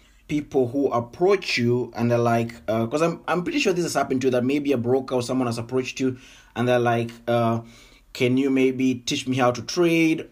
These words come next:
Or, like, "Can you manage my funds?" Or how do you handle such? 'Cause I used to get that a lot until, you know, on the bio section where you write, for example, "You're a trader" or something like that,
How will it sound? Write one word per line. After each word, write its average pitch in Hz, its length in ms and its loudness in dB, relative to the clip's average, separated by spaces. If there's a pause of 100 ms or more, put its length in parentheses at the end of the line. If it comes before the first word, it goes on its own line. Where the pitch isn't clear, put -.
Or, 131 420 4
like, 117 440 0
"Can 123 220 0
you 120 380 0 (220)
manage 120 460 0
my 113 180 2
funds?" 165 880 0
Or 127 320 0 (200)
how 220 240 -2
do 339 80 -4
you 285 120 0
handle 156 380 0
such? 123 380 -2
'Cause - 260 0
I 170 340 2 (140)
used 156 320 -2
to 139 60 -2
get 135 340 0
that 131 220 2
a 110 120 0
lot 117 640 2
until, 123 520 0 (500)
you 147 80 -2
know, 196 100 6
on 165 180 0
the 156 100 2
bio 160 320 4
section 160 440 0
where 147 140 6
you 143 140 2
write, 135 300 2 (100)
for 127 120 0
example, 131 400 0
"You're 117 280 2
a 110 40 -4
trader" 156 680 2
or 127 80 0
something 131 260 -4
like 120 120 -6
that, 131 200 -2